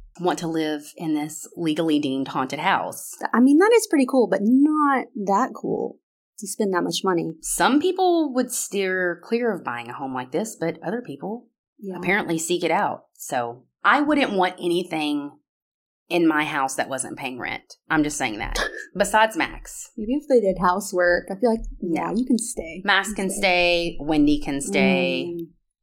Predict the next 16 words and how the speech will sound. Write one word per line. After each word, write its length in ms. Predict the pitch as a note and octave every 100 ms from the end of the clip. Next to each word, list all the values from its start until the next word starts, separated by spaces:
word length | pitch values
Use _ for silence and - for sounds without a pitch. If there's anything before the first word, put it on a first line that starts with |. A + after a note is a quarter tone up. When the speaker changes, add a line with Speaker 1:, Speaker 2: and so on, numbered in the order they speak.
| _ _ _ -
Speaker 1:
Maybe 280 | E3+ E3+ E3
a 40 |
six-foot-three 760 | - E3 D#3 - D3 - D#3 C#3+
fireman 880 | D3 C#3 C#3+ C#3+ C#3 C#3+ C#3 C3+ - _ - _
with 200 | D3 D3+
that 180 | - - D#3+
little, 220 | D3 D3 D3+ -
Speaker 2:
<laughs> 120 | B2
Speaker 1:
that 180 | F3 E3
little 200 | F3+ E3
V 340 | D#3+ D#3 E3+
thing. 360 | F3+ E3 E3 F3
Speaker 2:
<laughs> 60 | D4+
A 60 |
little 260 | D4+ - D4+
V 300 | F4+ -